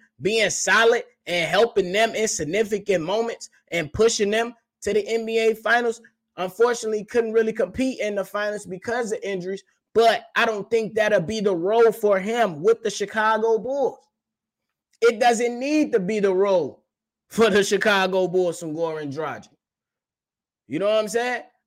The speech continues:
Me personally, I think he should come off the bench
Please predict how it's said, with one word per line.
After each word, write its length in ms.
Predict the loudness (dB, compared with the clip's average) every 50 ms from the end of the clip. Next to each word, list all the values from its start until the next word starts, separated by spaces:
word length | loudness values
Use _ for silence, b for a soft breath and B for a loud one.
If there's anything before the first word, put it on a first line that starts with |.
| _ _ -16
Me 260 | -8 -6 -4 -4 -4
personally, 720 | -2 0 2 4 4 4 2 0 -2 -4 -4 -4 -6 -8 -12 _ _ _ _ _ _ _ _ _ -2
I 140 | -2 0
think 260 | 0 0 -2 -2 -2 -4
he 100 | -8 -10
should 440 | -6 -2 0 2 2 2 0 -4 -10 -14 _ _ _ _ _ _ _
come 220 | -14 -10 -8 -6
off 260 | -4 -4 -6 -6 -6
the 80 | -6 -6
bench 480 | -4 -4 -4 -4 -6 -8 -18 -20 -20